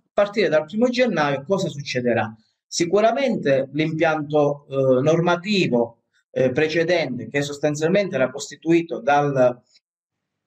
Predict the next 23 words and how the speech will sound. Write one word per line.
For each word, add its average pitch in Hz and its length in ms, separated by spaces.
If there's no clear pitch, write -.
eh, 127 320
dai 143 180
vari 185 240
D 151 180
P 156 120
C 165 240
M, 110 520
eh, 131 420
compreso 147 360
il 147 60
D 143 120
P 147 120
C 170 180
M 175 80
sulla 135 280
conservazione, 127 720
e 127 220
dalla 170 340
circolare 143 840
che 123 160
comunque 143 400
esplicitava 131 920
i, 147 300